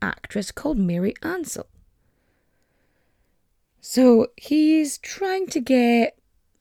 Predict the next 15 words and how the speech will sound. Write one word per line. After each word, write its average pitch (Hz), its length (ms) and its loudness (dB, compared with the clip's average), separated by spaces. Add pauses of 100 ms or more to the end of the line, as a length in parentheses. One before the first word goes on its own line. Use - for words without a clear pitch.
a 196 60 0
decent 226 460 -4
actress - 600 -6
for 151 560 -10
this 170 140 -12
play, 262 540 -2 (240)
Walker 180 520 -4
London. 214 600 -4 (680)
And 214 180 -2
so 240 100 0
he 330 100 2
asks 269 420 -4
Jerome 220 420 -2
K. 330 180 -6
Jerome, 190 520 -6